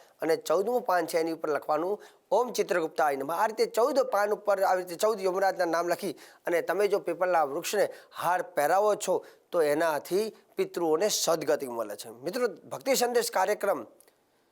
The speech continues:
આપણા ધર્મની અંદર, આપણા શાસ્ત્રની અંદર ઘણી બધી જાણકારી છે અને આપણે આપણા પિતૃઓને ઉદ્ધાર માટે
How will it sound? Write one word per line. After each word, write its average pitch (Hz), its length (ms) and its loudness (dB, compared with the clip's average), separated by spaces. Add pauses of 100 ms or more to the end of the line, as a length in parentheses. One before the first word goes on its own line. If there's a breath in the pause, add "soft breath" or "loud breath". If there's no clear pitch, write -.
(220)
આપણા 214 380 2
ધર્મની 208 580 2
અંદર, 190 200 2
આપણા 180 220 2
શાસ્ત્રની 202 600 0
અંદર 190 140 4
ઘણી 196 220 2
બધી 233 200 -4
જાણકારી 180 520 0
છે 123 280 -8 (320 soft breath)
અને 214 100 2
આપણે 202 240 2
આપણા 226 200 2
પિતૃઓને 214 500 0
ઉદ્ધાર 185 420 2
માટે 151 380 0